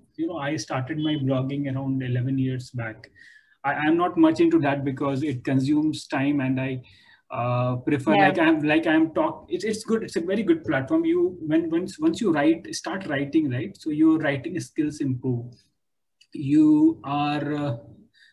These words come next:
Speaker 1: you, you become a people's person when you, when you write about topics, uh, and,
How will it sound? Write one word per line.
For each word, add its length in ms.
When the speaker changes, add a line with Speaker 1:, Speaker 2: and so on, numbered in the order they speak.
Speaker 1:
you, 120
you 140
become 300
a 100
people's 380
person 580
when 160
you, 320
when 160
you 80
write 240
about 320
topics, 640
uh, 280
and, 320